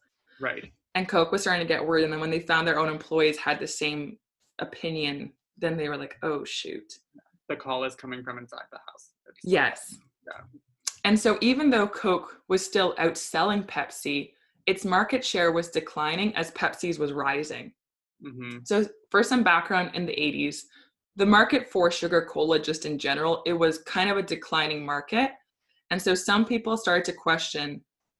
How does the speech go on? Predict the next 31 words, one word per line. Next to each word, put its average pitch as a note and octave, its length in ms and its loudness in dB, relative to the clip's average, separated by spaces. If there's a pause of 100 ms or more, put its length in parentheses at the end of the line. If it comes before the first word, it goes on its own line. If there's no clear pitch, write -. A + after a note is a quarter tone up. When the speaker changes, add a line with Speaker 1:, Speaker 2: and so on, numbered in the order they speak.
Speaker 2:
whether F#3+ 340 4
or G3 60 2
not F3 260 4
consumers E3+ 540 -4
were E3 100 2
just F#3+ 180 0
getting F3 260 2
tired D#3 380 0
of D#3 80 -2
the D#3 60 -2
taste D3+ 340 -6
of - 120 -4
Coke. - 260 -10
Like, D#3+ 140 -4
it's E3 100 -4
been A3 140 4
around G3+ 260 4
for F#3 140 2
a F3 40 4
hundred E3+ 360 -2
years D3+ 260 -2
now. C#3+ 260 -2 (520)
Do G3 100 2
people F#3+ 320 2
just D#3+ 180 0
not D#3+ 240 2
really D#3 220 2
want C#3 240 -4
it D3 80 -4
anymore? G3+ 560 0 (320)
Speaker 1:
Right. C3+ 280 -10